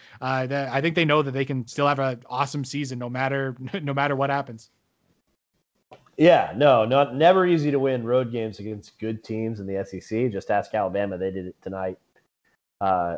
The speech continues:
Speaker 2: and now Nate Oates has the challenge of kind of refocusing his guys, too.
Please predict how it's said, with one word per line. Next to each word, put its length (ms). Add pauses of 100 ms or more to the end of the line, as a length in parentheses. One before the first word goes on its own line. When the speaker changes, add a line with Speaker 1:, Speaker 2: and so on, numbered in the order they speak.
Speaker 2:
and 180
now 220
Nate 240
Oates 240
has 180
the 80
challenge 460
of 140 (160)
kind 180
of 80
refocusing 720
his 180
guys, 300
too. 280